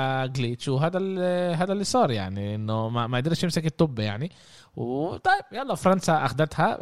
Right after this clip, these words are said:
هي طبعًا بال-، بالش-، بالشوط الثاني كانت أحسن، وكان لازم هي تاخدها، يعني.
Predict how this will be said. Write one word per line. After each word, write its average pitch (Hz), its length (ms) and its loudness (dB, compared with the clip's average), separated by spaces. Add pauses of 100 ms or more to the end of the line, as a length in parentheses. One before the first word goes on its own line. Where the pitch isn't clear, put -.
(100)
هي 202 200 6
طبعًا 143 300 4
بال-، 113 240 0
بالش-، 143 220 -2
بالشوط 151 280 2
الثاني 185 260 2
كانت 143 240 2
أحسن، 131 240 -2
وكان 120 260 2
لازم 117 240 2
هي 113 120 2
تاخدها، 107 340 0
يعني. 92 300 -6